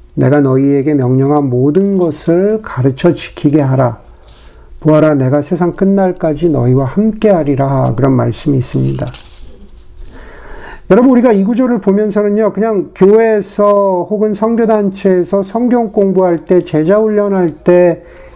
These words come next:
해당되는 그런 말씀으로 보는 게 대부분이에요. 근데 여러분, 이 구절을요,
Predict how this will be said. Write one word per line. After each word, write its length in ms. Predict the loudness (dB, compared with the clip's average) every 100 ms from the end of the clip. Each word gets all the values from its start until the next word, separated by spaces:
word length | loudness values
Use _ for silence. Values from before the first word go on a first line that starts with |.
| -2
해당되는 640 | 2 2 2 2 2 0 0
그런 320 | 0 0 0
말씀으로 1040 | 0 -2 -4 -4 0 0 2 2 0 -2 -8 -20 -20 -8
보는 320 | 2 4 4 2
게 160 | -2
대부분이에요. 720 | -2 -2 0 0 0 -2 -4 -10 -18 -20 -20 -20 -20 -20 -20 -20 -20 -20 -12
근데 180 | -2 2
여러분, 240 | 4 4 2
이 140 | 0
구절을요, 840 | -2 0 2 4 2 0 -2 -6